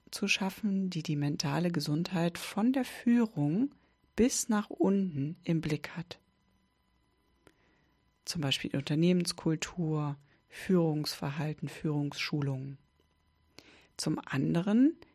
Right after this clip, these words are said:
gibt es auch den Ansatz bei uns selbst, uns um uns selbst zu kümmern. Genau das ist es im ersten Schritt zu erkennen, wie geht es mir und was belastet mich? Was kann ich ändern, dass es mir gut geht?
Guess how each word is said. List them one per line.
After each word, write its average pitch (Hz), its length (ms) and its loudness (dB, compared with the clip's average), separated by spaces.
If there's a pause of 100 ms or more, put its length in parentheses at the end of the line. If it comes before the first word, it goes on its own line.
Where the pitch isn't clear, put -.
(140)
gibt 214 200 -4
es 220 120 -4
auch 208 140 -2
den - 160 -4
Ansatz 190 680 0 (100)
bei 185 100 0
uns 208 200 -2
selbst, - 500 -2 (1000)
uns 156 420 0
um 151 140 -2
uns 156 140 -4
selbst 180 360 0
zu 185 100 -2
kümmern. 170 400 4 (1300)
Genau 160 340 2
das 180 340 0
ist - 200 -2
es - 140 -2
im 170 120 -2
ersten - 360 -2
Schritt - 360 -2
zu - 120 -2
erkennen, 170 480 0 (380)
wie 180 140 -2
geht 214 320 2
es - 240 0
mir 143 380 -4
und 156 180 -8
was 165 180 0
belastet 180 640 -2
mich? 139 260 -4 (760)
Was - 200 -4
kann 185 220 0
ich - 260 0
ändern, 214 400 2
dass 185 160 -2
es 180 160 -2
mir 175 140 0
gut 160 240 -2
geht? - 340 -10